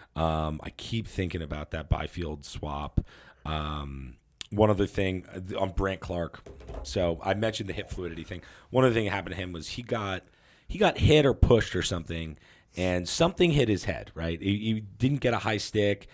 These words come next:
He didn't get, it was a glove or a shoulder. Something hit it, hit his, like, skin on his face, and he just grabs his face and drops to the ice. And I'm just thinking to myself, this whole fucking generation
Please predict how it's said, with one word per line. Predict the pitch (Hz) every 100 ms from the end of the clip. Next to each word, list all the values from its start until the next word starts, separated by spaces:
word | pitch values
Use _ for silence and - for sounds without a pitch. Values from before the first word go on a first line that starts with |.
| - -
He | -
didn't | 107 113 107
get, | - 98 98
it | 101 107
was | 107
a | -
glove | 98 98 113 123 123
or | 107 98
a |
shoulder. | - 110 98 95
Something | - 131 139
hit | 113 104
it, | 104 -
hit | 87 120 117
his, | 104 90 - -
like, | 87 -
skin | - - 120 110
on | 95
his | 90 -
face, | - - - - - - - _ -
and | 95 95 98
he | 123
just | 120 120 120
grabs | - 104 95
his | 98 -
face | 87 76
and | 76
drops | 65 - -
to |
the | 60 50
ice. | 55 - 90
And |
I'm | 87
just | 87 85
thinking | - - 85 80
to |
myself, | 76 73 82 76 - _ _ _ -
this | -
whole | - - 98
fucking | - - - - 78
generation | 73 73 67 58 - 55